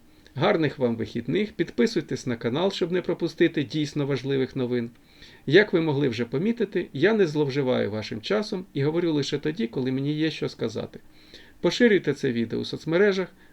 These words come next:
буду вдячний також за фінансову підтримку каналу. Реквізити під відео. Отже, тримайтеся,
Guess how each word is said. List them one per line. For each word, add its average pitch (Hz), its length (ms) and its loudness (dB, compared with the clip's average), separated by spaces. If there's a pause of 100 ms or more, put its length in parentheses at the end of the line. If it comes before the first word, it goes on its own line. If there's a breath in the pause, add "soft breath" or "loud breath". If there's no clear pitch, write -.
буду 170 260 2
вдячний 147 440 2
також 131 540 -4
за 143 220 0
фінансову 143 500 -2
підтримку 143 520 -4
каналу. 107 420 -4 (460 soft breath)
Реквізити 226 640 2
під 127 220 -4
відео. 110 320 -6 (1080)
Отже, 139 260 4
тримайтеся, 165 680 4